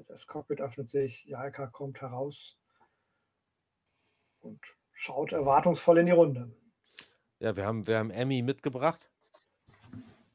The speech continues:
Speaker 1: Mhm. Mengi-,
Speaker 2: Und
Speaker 1: ähm, äh, Emmy geht so zögerlich, so bleibt, weicht nicht von deiner Seite, bleibt in deiner
Speaker 2: Mhm.
Speaker 1: Nähe.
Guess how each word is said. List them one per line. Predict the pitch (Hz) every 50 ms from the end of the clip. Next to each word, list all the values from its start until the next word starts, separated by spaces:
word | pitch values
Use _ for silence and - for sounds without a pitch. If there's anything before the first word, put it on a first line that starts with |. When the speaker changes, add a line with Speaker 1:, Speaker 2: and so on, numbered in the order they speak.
| _ _ _ _ _ _ _ _ _ -
Speaker 1:
Mhm. | 139 139 135 139 151 170 180 - - - - 113 - _ _ _ _ _
Mengi-, | - 135 139 143 151 151 151
Speaker 2:
Und | 151 - -
Speaker 1:
ähm, | 165 160 147 147 147
äh, | - 139 135 -
Emmy | - 156 165 165 156 143
geht | 147 156 147
so | - 151 143
zögerlich, | 139 - - - - 165 180 185 180 175 170 170 170 170 - - - - _ _ _ _ _ _ _ _
so | - 156 156 156 156 156 156 147
bleibt, | 139 147 151 156 156 - - - 160 139
weicht | 143 151 165 -
nicht | 175 -
von | - 156
deiner | 143 151 147 143
Seite, | 139 139 139 156 165 190 208
bleibt | 196 - - 151 143 -
in | 147 143
deiner | 143 139 139
Speaker 2:
Mhm. | 139 139
Speaker 1:
Nähe. | 143 156 180 196